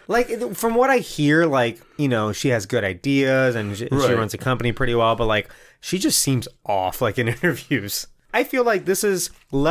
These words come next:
Speaker 1: leftover Sony juices piling up where they're like, "Hey, we still want that Sinister Six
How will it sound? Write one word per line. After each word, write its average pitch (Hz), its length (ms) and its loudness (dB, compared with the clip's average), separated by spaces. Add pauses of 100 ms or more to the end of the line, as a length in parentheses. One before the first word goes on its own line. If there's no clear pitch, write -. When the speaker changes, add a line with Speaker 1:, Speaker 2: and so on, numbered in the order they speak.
Speaker 1:
leftover 160 680 2 (160)
Sony 143 460 0
juices 139 600 0 (360)
piling 147 380 0
up 139 160 0
where 131 60 -2
they're 131 140 0
like, 123 280 0 (180)
"Hey, 147 480 0
we 147 140 2
still 147 400 0
want 135 220 0
that 120 180 2
Sinister 117 320 -4
Six - 440 -2